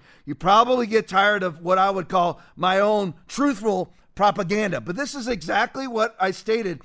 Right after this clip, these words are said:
in that study that was done out of the Big Ten. In the Big Ten, they brought in a study group of athletes, and fifty percent of those athletes, not Big Ten students, Big Ten athletes, fifty percent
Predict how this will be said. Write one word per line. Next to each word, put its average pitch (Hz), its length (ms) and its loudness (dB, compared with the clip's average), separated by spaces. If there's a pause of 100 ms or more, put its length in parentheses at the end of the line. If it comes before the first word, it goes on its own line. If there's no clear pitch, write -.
(220)
in 190 160 -2
that 180 300 -2 (920)
study 247 320 2
that 220 160 4
was 170 140 -4
done 175 180 0
out 185 120 0
of 185 60 0
the 185 60 -2
Big 196 180 0
Ten. 254 300 -4 (340)
In 233 200 2
the 302 80 -2
Big 285 180 -4
Ten, 208 380 -2 (100)
they 170 120 -6
brought 190 340 0
in 226 300 0 (260)
a 180 80 -4
study 226 400 -2
group 226 240 -6
of 220 100 -8
athletes, 185 540 -6 (220)
and 170 160 -8
fifty 240 340 -2
percent 240 420 -2
of 214 120 -2
those 214 240 2
athletes, 220 400 -2
not 240 260 -4
Big 269 240 -8
Ten 226 240 -6
students, - 560 -8 (400)
Big 254 300 2
Ten 247 340 -2 (180)
athletes, - 600 -6 (200)
fifty 302 480 -4
percent 240 760 -4